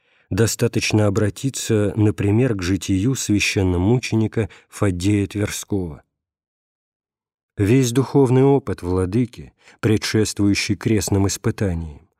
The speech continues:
взращивался на почве глубокого смирения, отчего и мог быть увенчан плодами мученичества и святости.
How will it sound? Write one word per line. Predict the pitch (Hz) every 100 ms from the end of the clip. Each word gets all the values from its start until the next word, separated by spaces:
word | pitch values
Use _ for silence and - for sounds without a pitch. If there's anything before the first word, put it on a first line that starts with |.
| _ - _
взращивался | 95 90 110 143 - 131 123 113 110
на | 98 92
почве | - 143 - 117 107
глубокого | 98 95 113 139 120 117
смирения, | - 113 113 101 85 73 65 _ _ _ - -
отчего | 113 - - 107 110
и | 110
мог | 117 92
быть | 95 87
увенчан | 92 87 127 120 - 110 - _
плодами | - 107 98 101 98
мученичества | 92 113 120 107 104 - 92 -
и | 98
святости. | 90 101 98 85 - - -